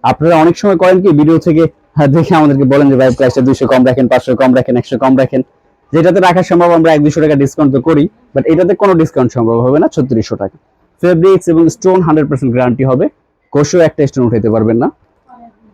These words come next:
এই যে, খুবই সুন্দর করে কিন্তু কাজ করা, এই কালারটা খুবই চমৎকার একটি কালার, এটারও একটি কালারই বর্তমানে অ্যাভেলেবল, কালার হবে না।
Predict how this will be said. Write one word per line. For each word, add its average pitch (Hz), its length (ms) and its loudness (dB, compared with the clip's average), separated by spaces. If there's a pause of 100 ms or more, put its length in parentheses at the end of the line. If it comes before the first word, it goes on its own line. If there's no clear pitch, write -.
(2750)
এই - 100 0
যে, - 140 -6 (1040)
খুবই 175 300 2
সুন্দর 143 380 2
করে 139 100 0
কিন্তু 147 220 2
কাজ - 240 -4
করা, 151 200 0 (360)
এই 123 80 -6
কালারটা 147 380 0
খুবই 165 260 0
চমৎকার 147 440 0
একটি 131 200 -2
কালার, 147 240 2
এটারও 147 240 2
একটি 143 260 0
কালারই 139 280 0
বর্তমানে 120 500 0 (340)
অ্যাভেলেবল, 127 480 0
কালার 147 300 0
হবে 139 220 0
না। 147 140 -2